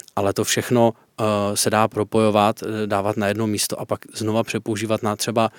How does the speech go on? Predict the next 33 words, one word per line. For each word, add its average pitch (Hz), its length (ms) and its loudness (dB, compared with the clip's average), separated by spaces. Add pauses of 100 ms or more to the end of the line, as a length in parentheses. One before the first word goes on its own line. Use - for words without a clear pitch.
(160)
opera-, 113 380 -2
operativní 131 540 2
data, 104 480 2 (760)
uložit, 113 640 6 (240)
zpracovat 104 680 2
a 110 60 -4
použít 110 360 -2
pro 101 240 2 (340)
strategické 123 640 2
rozhodování 92 440 0
Prahy, 85 320 -6
to 104 100 0
je 90 80 -2
ta - 100 -2
chytrost, - 440 -10
to - 60 -4
je 90 60 -4
to - 120 -10
smart 92 440 -2
city, 90 320 -6
vlastně 95 340 -8
vyjít 98 260 -6
z - 120 0
toho - 260 -2 (280)
statusu - 520 -2
quo 98 440 0 (520)
a 98 320 4
rozšířit 113 600 2
ty 120 100 0
možnosti 107 500 2
toho 107 180 0
využívání 104 560 0
dat. 95 180 0